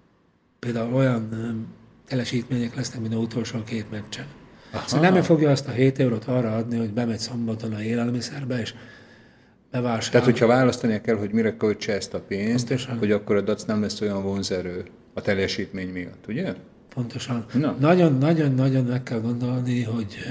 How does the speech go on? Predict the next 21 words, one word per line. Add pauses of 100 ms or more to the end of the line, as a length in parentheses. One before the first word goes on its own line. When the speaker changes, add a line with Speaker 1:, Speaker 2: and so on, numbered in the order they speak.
Speaker 1:
öm, (1900)
milyen
árt
fognak
szabni. (460)
És,
ö, (500)
másik
dolog, (640)
ö, (600)
nyugaton
sikerül,
de
itt
nem
fog
sikerülni (200)
kicserélni
a
szurkolókat, (1400)
ha